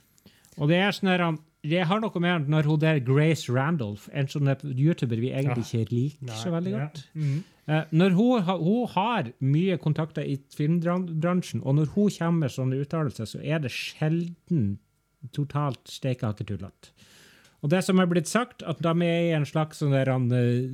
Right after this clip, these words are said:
Speaker 1: fin-, finaleprosess for å lage en avtale, men at han Tobey Maguire har sagt at han ikke vil være bare en sånn glorifisert cameo.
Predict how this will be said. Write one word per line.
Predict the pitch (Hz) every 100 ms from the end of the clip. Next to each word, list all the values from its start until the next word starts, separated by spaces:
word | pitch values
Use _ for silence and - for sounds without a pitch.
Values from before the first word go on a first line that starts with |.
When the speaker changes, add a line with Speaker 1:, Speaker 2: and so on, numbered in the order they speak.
| 143 160 156
Speaker 1:
fin-, | - - 156 165 165 156
finaleprosess | - 156 151 147 170 175 170 180 190 - - -
for | - 151
å | 143 135 123
lage | 135 151
en | 131
avtale, | 135 143 170 180 220 208
men | 156 160
at | 160 151
han | 147
Tobey | - 165 175 143
Maguire | 131 - 135 165 143 120 - _ _ _ _ _ _
har | 143
sagt | 135 - 147 -
at | 123
han | 123
ikke | 131 131 - 123
vil | 110
være | 107 127 110
bare | 117 113
en | 113
sånn | 120 104
glorifisert | 123 135 135 135 135 156 151 -
cameo. | - 160 143 98 95